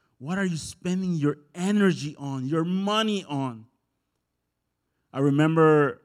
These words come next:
five years ago, maybe pre-midlife cris-, crisis, I wanted to buy a sports car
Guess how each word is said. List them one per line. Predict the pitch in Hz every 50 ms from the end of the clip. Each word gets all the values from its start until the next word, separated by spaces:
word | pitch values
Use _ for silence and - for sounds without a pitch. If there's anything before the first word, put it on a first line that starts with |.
| _ _ _ _ _
five | 151 147 151 151
years | 156 160 156 143 127
ago, | 131 117 120 117
maybe | 120 131 143 147 139 123 - _ _ _ _ _ _ _ _ _ _
pre-midlife | _ - 156 156 156 143 143 143 143 131 127 123
cris-, | - - 120 113 113 110 113 - _ _
crisis, | - 131 120 120 113 117 113 110 113 113 - _ _ _ _ _ _ _ _ _ _ _ _ _ _ _ _ _ _ _ _ -
I | 127
wanted | 127 131 139 147 139
to | - 147
buy | 123 123 123 123
a | 127
sports | - - - 190 214 226 214 -
car | - - 107 98 90